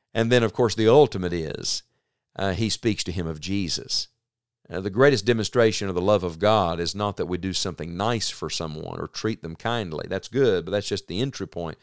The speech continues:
for the gospel. The greatest thing you ever do is speak to them of Jesus Christ.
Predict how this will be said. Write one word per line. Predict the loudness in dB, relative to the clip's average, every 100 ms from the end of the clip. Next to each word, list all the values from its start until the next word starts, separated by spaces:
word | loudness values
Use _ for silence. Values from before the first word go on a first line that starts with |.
| _ _
for | -12
the | -2
gospel. | 2 2 0 -6
The | -6
greatest | 0 2 2 0
thing | -4 -4
you | 0
ever | 0 -2
do | -2 0 0 -4 _ _ -8
is | -4
speak | -4 -2 -4 -4
to | -8
them | -4 -4 -4 -6
of | -8 -10
Jesus | -8 -6 -6 -6 -8
Christ. | -12 -14 -10 -10 -12